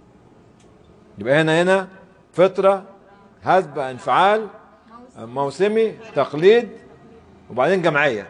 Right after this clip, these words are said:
الجمعية ليه بنعملها؟ عشان ننظم العمل. عشان ننظم العمل. ده النمو في المخ بتاع الإنسان، اللي هو بيبدأ من المبادرة،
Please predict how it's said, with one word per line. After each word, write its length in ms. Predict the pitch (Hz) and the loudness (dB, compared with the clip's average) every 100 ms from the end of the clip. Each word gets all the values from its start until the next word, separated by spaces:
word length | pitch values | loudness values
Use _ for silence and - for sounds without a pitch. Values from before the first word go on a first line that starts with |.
| - | -18
الجمعية 420 | 131 156 196 269 | -14 -10 -4 0
ليه 100 | 254 | 2
بنعملها؟ 560 | 240 208 175 208 175 110 107 - _ _ _ _ - | 0 -2 -6 -4 -6 -10 -16 -20 _ _ _ _ -12
عشان 260 | 135 202 | -6 -4
ننظم 380 | 190 214 202 185 | -2 0 0 0
العمل. 340 | 156 170 143 98 - - _ _ _ _ _ _ _ _ _ _ _ - - - - - - - - - - - - - - - _ - | 2 2 0 -8 -18 -20 _ _ _ _ _ _ _ _ _ _ _ -20 -20 -20 -20 -20 -20 -20 -20 -20 -20 -20 -20 -20 -20 -20 _ -14
عشان 200 | 95 143 | -6 -4
ننظم 460 | 147 208 185 180 | 0 0 2 0
العمل. 380 | 147 139 170 107 92 - - _ - | 2 2 0 -4 -14 -20 -20 _ -6
ده 100 | 185 | -4
النمو 720 | 208 196 214 269 262 226 175 - - - | -4 -4 2 2 2 -4 -10 -20 -20 -16
في 80 | 151 | -14
المخ 460 | 151 214 - - | -4 -4 -4 -10
بتاع 220 | - 131 | -6 -4
الإنسان، 580 | 139 135 139 160 143 101 90 - _ _ _ _ - | -4 -6 -8 -6 -6 -6 -16 -20 _ _ _ _ -2
اللي 120 | 151 | 2
هو 40 | |
بيبدأ 300 | 160 202 175 | 4 4 2
من 100 | 151 | -2
المبادرة، 800 | 151 151 147 226 226 240 220 - | -4 -2 2 2 2 0 -4 -14